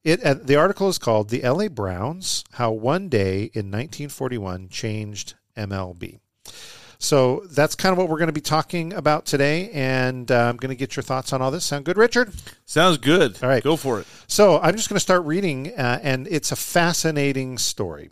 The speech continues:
Speaker 1: And it begins, "In the second week of the final month of nineteen forty-one, the owners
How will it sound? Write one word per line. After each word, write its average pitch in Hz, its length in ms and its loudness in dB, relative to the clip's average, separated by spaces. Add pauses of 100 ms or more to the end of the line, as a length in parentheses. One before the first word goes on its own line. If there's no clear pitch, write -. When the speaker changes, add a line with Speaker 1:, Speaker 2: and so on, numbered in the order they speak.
Speaker 1:
And 117 300 -2
it 120 80 -8
begins, 127 400 -4
"In 104 40 -8
the 107 80 -4
second 190 340 0
week 135 240 -4 (200)
of 123 80 -12
the 113 80 -6
final 131 300 -2
month 107 260 -2
of 104 60 -8
nineteen 104 340 -8
forty-one, 98 540 -8
the 101 160 -8
owners 139 460 -4